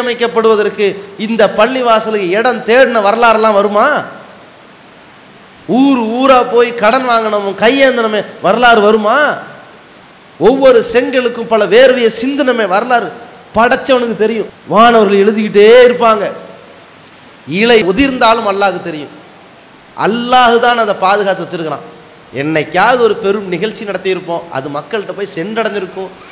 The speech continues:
பல செய்திகளை சொல்வதற்கு தான் எடுத்து சொல்றோமே தவிர, இந்த நோக்கத்துல நாம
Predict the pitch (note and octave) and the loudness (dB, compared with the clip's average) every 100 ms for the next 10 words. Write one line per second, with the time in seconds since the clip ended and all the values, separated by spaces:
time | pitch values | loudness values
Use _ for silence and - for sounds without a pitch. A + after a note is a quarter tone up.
0 | - E3 E3 - G3+ A#3+ A3+ G#3+ G3+ - | -10 -6 -6 -4 -4 -4 -4 -4 -4 -4
1 | A#3 D4 D4 B3+ B3+ C4 B3 A#3+ - - | -2 0 0 0 -4 -6 -6 -8 -16 -20
2 | - E3+ G3+ - F#3 D#3+ D#3+ D3 C#3+ C3+ | -12 -10 -10 -10 -8 -8 -8 -6 -6 -6
3 | B2+ - - - C3+ D#3 C#3+ C3+ F#3+ A#3+ | -8 -18 -20 -18 -12 -6 -6 -2 -2 -2
4 | A#3 F#3+ F#3 D#3+ D3+ - - - C#3+ F3 | -4 -6 -4 -4 -4 -10 -20 -8 -4 -2
5 | F#3 G#3+ | 0 -2